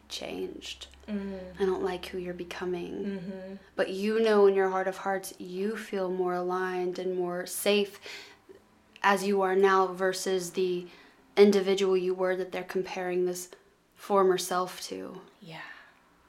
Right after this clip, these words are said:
Speaker 2: exactly. And I feel like it's so cool when you
Speaker 1: Mm-hmm.
Speaker 2: have people that can grow with you.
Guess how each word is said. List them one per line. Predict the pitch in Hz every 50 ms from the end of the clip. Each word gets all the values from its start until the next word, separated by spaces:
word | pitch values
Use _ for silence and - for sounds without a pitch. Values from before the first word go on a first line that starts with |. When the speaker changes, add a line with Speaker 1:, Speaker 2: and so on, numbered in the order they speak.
| _ _ _ _ _ _ _
Speaker 2:
exactly. | 202 185 185 190 180 170 170 180 - - 208 190 156 - 208 208 - -
And | - 202 208
I | 220 214
feel | 214 233 233 226
like | 220 214 208 202 - - - - _ _ _
it's | - 226 226 -
so | - - - 254 277 302 285 294
cool | - - 240 254 277 285 285 302 320 349 349 -
when | 214 220 226 226 226
you | 214 208 226 233 233 233 233 220
Speaker 1:
Mm-hmm. | 196 196
Speaker 2:
have | 202 196 202 220 226 -
people | - - 233 233 233 - 302 320 339 381 403 415 - - - _ _ _ _
that | - 208 202 208
can | - 226 214
grow | 208 196 196 190 190
with | 190 185 175 180 175 - -
you. | - - - - -